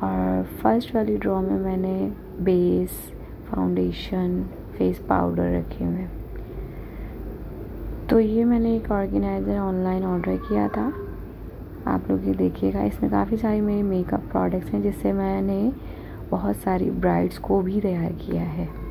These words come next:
कभी मैं आप लोगों के साथ अपना या bride का makeup या party makeup ज़रूर share करूँगी।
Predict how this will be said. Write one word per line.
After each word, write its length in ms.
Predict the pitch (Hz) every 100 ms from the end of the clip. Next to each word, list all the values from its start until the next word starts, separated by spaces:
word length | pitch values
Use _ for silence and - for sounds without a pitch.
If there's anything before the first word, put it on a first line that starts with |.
| - - - - - - -
कभी 200 | - 185 196
मैं 120 | 196
आप 200 | 185 190
लोगों 180 | 185 185
के 100 | 190
साथ 240 | 190 185
अपना 240 | 185 185 185
या 140 | 190
bride 420 | 180 185 180 175
का 160 | - 185
makeup 600 | 185 175 165 185 180 175
या 80 | 180
party 400 | 180 170 165 180
makeup 300 | 175 165 180
ज़रूर 380 | 180 175 175 175
share 360 | - 175 170 170
करूँगी। 440 | 170 165 165 160